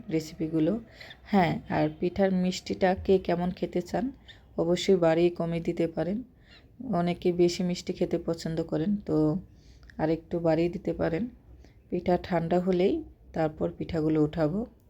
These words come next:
দেখেন হয়ে গেছে। পিঠা কিন্তু দশ মিনিটের মধ্যেই হয়ে গেছে। আমি কিন্তু এই পিঠাগুলো ভাপ দিয়েছি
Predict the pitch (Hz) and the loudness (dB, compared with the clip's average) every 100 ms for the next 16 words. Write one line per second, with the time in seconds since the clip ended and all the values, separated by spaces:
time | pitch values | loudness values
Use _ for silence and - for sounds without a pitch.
0 | - - _ - 160 156 185 185 185 165 | -20 -20 _ -4 -2 -2 0 2 2 2
1 | 151 151 156 175 175 190 190 190 180 175 | 2 -2 -4 -4 -2 0 0 0 2 4
2 | 175 - 180 175 170 185 170 165 165 185 | 2 0 -2 -4 -2 -2 -2 -2 0 0
3 | 269 196 175 156 156 165 175 185 180 180 | 0 2 2 2 0 -4 -2 0 -2 -2
4 | 185 175 180 165 170 156 160 175 165 - | -2 0 2 0 2 0 2 0 0 -2